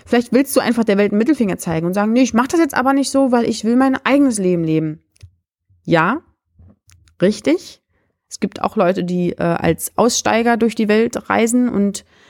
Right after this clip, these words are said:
ähm, dem System in Anführungszeichen, ähm, nicht gerecht werden wollen. Wie auch immer. Auch hier geht es wieder darum, welche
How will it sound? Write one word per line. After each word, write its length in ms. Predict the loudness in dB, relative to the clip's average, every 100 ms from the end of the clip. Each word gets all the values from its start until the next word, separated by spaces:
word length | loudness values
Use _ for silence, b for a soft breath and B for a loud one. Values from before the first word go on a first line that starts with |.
| b b
ähm, 320 | 0 2 2
dem 340 | 2 4 4 0
System 600 | 0 0 -2 0 2 2
in 60 | 2
Anführungszeichen, 1300 | 0 2 2 2 -2 -4 0 0 0 -2 -2 -4 -6
ähm, 340 | -4 -2 -4 -4 -2
nicht 200 | 0 0
gerecht 320 | 0 -2 -4 -2
werden 260 | 0 0
wollen. 360 | 0 2 0 -2 _ _ _ _ _ _ _ _ _ _ _ _ _ _ _
Wie 200 | 2 2
auch 100 | 4
immer. 300 | 4 4 0 _ B B B B _ -4
Auch 180 | -4
hier 220 | 0 2 2
geht 200 | 0 -4
es 140 | -4
wieder 180 | -2 2
darum, 440 | 2 2 0 -2 -6 b b b
welche 960 | -2 2 4 4 2 0 2 4 2 -2